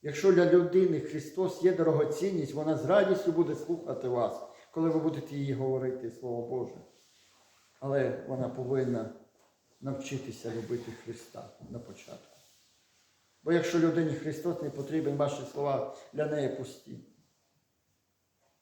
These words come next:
І Христос говорить: «Все це робитимуть вам за ім'я моє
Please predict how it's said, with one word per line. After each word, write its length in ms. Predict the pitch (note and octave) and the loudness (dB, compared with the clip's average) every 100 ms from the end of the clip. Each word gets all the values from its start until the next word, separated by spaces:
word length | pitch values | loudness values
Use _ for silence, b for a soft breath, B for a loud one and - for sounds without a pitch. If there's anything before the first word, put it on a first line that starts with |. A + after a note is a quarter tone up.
| _ _ _ C3+ | _ _ _ -10
І 100 | C3+ | -2
Христос 400 | D#3 D#3 D3+ C3+ | 0 2 2 4
говорить: 260 | D3 C#3 | 4 4
«Все 220 | - F3 | 2 0
це 220 | F3 D#3+ D#3 | 0 2 4
робитимуть 680 | D3 D3+ D#3 D3 C3+ C3 | 4 2 0 0 0 -2
вам 220 | C3+ C3 | -2 -2
за 120 | B2 C3+ | -2 -2
ім'я 360 | B2+ C3 C#3+ | 0 0 0
моє 500 | C#3 B2+ A2 G#2 G#2+ | 0 0 -2 -2 -8